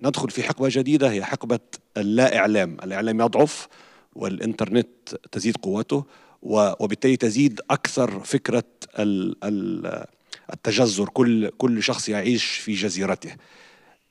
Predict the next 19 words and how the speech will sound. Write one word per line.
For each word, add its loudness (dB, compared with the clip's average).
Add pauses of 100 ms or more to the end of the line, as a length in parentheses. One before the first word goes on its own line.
(200)
كيف 8
سنستطيع 0
أن -2
نحقق -6
هذه 0
الفكرة -4
التي -4
أشرت -4
إليها؟ -12
كيف -2
نستطيع -4
أن -2
نعيد -2
بث 0 (420)
فكرة -2 (280)
هدف -2
عام، 0
بقطع 2
النظر 0